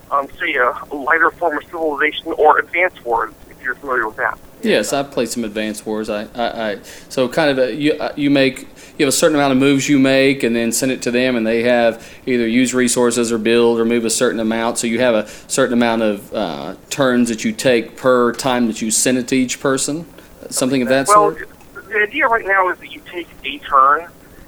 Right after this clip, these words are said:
Speaker 1: and then send it off, but your turn, and your turn takes, like, anywhere from thirty, forty seconds to a couple minutes, and then you fire it off to your friend, and then at their convenience, they do the turn, send it back to you. Now, when you get the turn, uh, you need to know what's going on, because it,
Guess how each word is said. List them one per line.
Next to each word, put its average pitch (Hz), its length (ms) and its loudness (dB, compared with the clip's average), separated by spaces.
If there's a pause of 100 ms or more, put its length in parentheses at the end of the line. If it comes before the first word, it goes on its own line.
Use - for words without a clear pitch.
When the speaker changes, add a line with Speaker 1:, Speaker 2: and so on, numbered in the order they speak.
Speaker 1:
and 131 100 -16
then 139 220 -12
send 139 160 -2
it 135 60 2
off, 131 340 4
but - 100 -18
your 127 100 -8
turn, 185 380 2
and 160 140 -10
your 165 100 -8
turn 240 280 -2
takes, - 300 -14
like, 127 180 -6 (640)
anywhere 131 320 0
from 123 220 -8
thirty, 127 360 -2
forty 120 300 0
seconds 120 360 -2 (100)
to 131 80 -12
a 123 40 -10
couple 139 240 0
minutes, 127 360 -2 (520)
and 127 100 -8
then 135 120 -2
you 123 100 -6
fire 147 300 4
it 135 60 2
off 135 240 2
to - 80 -20
your 120 120 -14
friend, 165 260 -6
and 135 100 -14
then 143 100 -4
at 127 120 -6
their 139 140 2
convenience, 139 540 -6
they 127 100 -8
do 135 100 -10
the 123 80 -4
turn, 123 360 2 (360)
send 139 140 -4
it 123 100 -6
back 123 220 -6
to 143 80 -18
you. 131 220 -4
Now, 143 160 4
when 156 140 2
you 143 60 -8
get 208 180 -4
the - 60 -16
turn, 131 420 -2 (540)
uh, 151 60 -2
you 147 160 -6
need 185 200 -12
to 160 60 -8
know 156 120 2
what's 135 160 -2
going 131 260 -4
on, 143 280 4
because 123 340 -14
it, - 80 -18